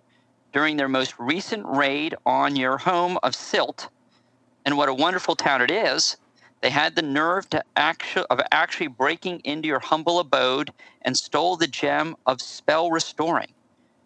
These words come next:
which you were coveting for your birthday. What a nice gift it would have been. But this time, but, but this should be some fun getting back your present from the slimes.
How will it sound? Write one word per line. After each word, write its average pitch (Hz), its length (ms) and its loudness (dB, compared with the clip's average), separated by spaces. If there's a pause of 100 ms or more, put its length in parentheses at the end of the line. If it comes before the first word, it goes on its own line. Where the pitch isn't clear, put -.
(360)
which - 180 -6
you 143 80 -2
were 120 80 0
coveting 175 540 -2
for 156 260 -2
your 160 140 0
birthday. - 640 -2 (400)
What 151 140 4
a 135 80 2
nice 143 360 0
gift - 400 -4
it 131 140 -2
would 160 160 0
have 165 160 0
been. 165 300 2 (640)
But - 180 -8
this 170 240 -2
time, 180 520 0 (480)
but, - 180 -2
but - 160 -2
this 196 180 0
should 156 220 -6
be 135 140 -4
some 185 360 0
fun 175 320 0
getting 156 280 -2
back 160 340 2
your 131 80 -2
present 160 500 0
from 147 260 0
the 147 80 -2
slimes. 135 840 0